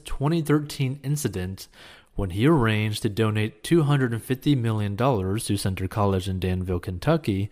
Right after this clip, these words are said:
which Brockman offered them inexplicably pulled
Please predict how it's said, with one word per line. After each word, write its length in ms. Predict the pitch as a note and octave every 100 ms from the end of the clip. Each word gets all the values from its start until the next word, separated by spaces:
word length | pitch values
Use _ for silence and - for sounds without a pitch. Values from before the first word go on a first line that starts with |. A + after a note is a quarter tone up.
| - - - - -
which 260 | G2+ G2
Brockman 460 | G2 A2+ - C3+ B2
offered 460 | A2+ A2+ - G#2+
them 260 | G#2 G#2+ A2
inexplicably 920 | A2 A2 - C3+ - A2 G#2 G2 G2 - _ _ _ -
pulled 380 | - G2 F#2+